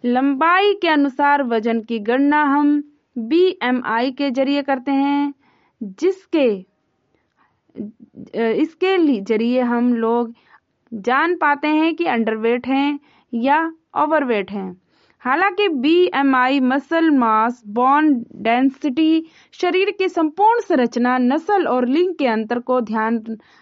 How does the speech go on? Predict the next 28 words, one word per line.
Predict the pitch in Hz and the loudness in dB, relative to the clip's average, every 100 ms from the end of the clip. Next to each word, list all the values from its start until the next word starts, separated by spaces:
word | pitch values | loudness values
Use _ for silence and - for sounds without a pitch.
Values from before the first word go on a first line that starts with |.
| - | -4
रखते | 262 302 339 | -4 -2 -2
हुए | 330 320 339 | 0 0 0
वजन | 277 220 220 | 0 -2 0
नहीं | 214 262 359 | 0 0 0
तय | 269 240 | 0 -2
करता, | 185 185 - 180 185 _ _ _ _ _ _ _ _ _ _ _ _ _ | -2 -8 -6 -8 -10 _ _ _ _ _ _ _ _ _ _ _ _ _
फिर | - 480 | 0 2
भी | 370 339 | 4 2
इसके | 247 262 254 294 285 | 2 -2 -4 -4 -2
जरिए | 277 302 330 | 0 0 2
हम | 339 330 339 | 2 2 2
एक | 320 320 | 0 0
निश्चित | 320 330 320 381 370 | 0 0 0 -4 -6
height | - 220 226 277 | -8 -4 -2 -2
का | - 294 302 | -2 0 2
क्या | 302 _ _ - 320 | 0 _ _ -4 -2
आदर्श | - 214 202 208 339 330 | -2 -2 0 0 -2 -2
वजन | 269 262 269 | -2 0 0
होना | 247 254 262 | 0 0 0
चाहिए, | 262 269 262 269 269 254 _ _ | -2 -2 -2 -2 -4 -8 _ _
इसकी | 339 359 381 359 | -4 -2 0 0
जानकारी | 233 233 269 285 285 277 285 294 285 _ _ _ _ _ _ _ _ _ _ _ _ _ _ _ _ _ - | 0 0 0 0 2 2 2 0 -2 _ _ _ _ _ _ _ _ _ _ _ _ _ _ _ _ _ -2
से | 277 | 0
वजन | 269 254 269 269 | 2 0 0 0
को | 269 | 0
लेकर | 262 294 320 302 | 0 0 0 -2
पहले | 311 285 285 302 311 | 0 0 2 2 0
सतर्क | 294 - 285 277 339 359 - | -2 -4 -4 -2 -2 -2 -4